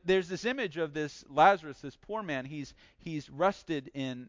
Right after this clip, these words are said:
Abraham's, uh, the crook of Abraham's arm, and his, his head is turned up, and he's looking up at Abraham as Abraham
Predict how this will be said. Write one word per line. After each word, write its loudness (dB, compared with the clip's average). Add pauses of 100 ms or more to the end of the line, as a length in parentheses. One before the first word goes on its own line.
(140)
Abraham's, -6
uh, -12
the -10
crook -12
of -8
Abraham's -10
arm, -8
and -14
his, -10 (260)
his -6
head 0
is -6
turned -10
up, 0
and -12
he's -14
looking -10
up -6
at -8
Abraham -8
as -20
Abraham -12